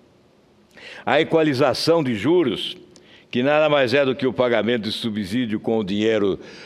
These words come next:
dos contribuintes. Esse é dinheiro dos contribuintes, vinte bilhões ao ano, dinheiro arrancado de quem paga imposto nesse país.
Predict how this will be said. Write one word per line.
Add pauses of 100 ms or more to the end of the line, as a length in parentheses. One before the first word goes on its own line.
(100)
dos
contribuintes. (180)
Esse
é
dinheiro
dos
contribuintes,
vinte
bilhões (160)
ao
ano, (300)
dinheiro
arrancado
de
quem
paga
imposto (280)
nesse
país.